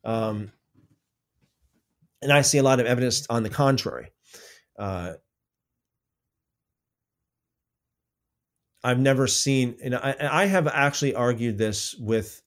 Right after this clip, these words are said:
a very, very liberal pastor, um, face to face. I was at his church in his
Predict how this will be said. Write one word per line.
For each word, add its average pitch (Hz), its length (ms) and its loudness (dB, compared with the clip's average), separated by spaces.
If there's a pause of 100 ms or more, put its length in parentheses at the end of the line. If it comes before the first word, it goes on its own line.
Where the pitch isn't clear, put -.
(460)
a 104 60 -6
very, 143 460 2
very 123 320 2
liberal 113 480 0
pastor, 90 680 -8 (1400)
um, 82 640 -8
face 143 220 2
to 127 80 -2
face. - 440 -2
I 110 80 -4
was 107 160 -4
at 113 220 -2
his 113 380 -2
church - 540 -2 (460)
in 120 280 -2
his 113 540 -2